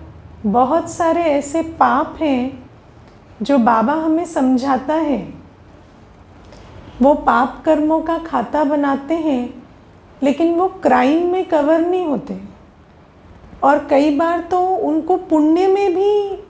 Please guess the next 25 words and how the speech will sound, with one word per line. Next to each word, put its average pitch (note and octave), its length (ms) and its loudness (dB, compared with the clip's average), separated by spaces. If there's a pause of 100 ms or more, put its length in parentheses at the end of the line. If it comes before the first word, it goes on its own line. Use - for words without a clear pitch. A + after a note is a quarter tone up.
(180)
गिनती C4+ 480 0
किया C4+ 300 2
जाता A3 360 -2
है, G3+ 180 -8 (1120)
जैसे C4+ 520 2 (240)
किसी C#4+ 320 0
को E4 160 -2
पतित D#4+ 680 0
बनाने C4+ 560 0
में C#4+ 280 0
धन B3+ 280 0
खर्च C4+ 500 -6
करना, G#3+ 380 -4 (1400)
है F4 140 0
ना, A4+ 60 0
विकारों A#3+ 680 2
की B3+ 520 -2
रास्ते A3 480 -4
पर C4 220 -2
चलाने A#3 580 0
के B3 140 -2
लिए, A#3 200 0
विवाह B3+ 480 2
कराने C4+ 560 0
को। C#4+ 280 -2